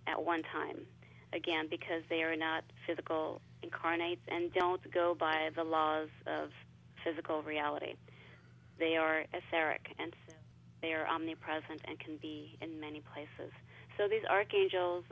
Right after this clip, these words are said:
all have different frequencies. They come from the seven rays, and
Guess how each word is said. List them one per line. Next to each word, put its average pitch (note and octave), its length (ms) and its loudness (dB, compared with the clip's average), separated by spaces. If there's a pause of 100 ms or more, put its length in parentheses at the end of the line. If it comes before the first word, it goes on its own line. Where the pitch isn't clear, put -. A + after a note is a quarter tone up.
(120)
all F#3 240 6
have F#3+ 320 0
different F3+ 360 -6 (100)
frequencies. F#3 640 -2
They E3 100 -4 (100)
come E3+ 200 -6 (100)
from E3 320 -4
the D#3+ 60 -6 (160)
seven E3 320 -2
rays, D#3 340 -2 (760)
and D#3+ 340 -2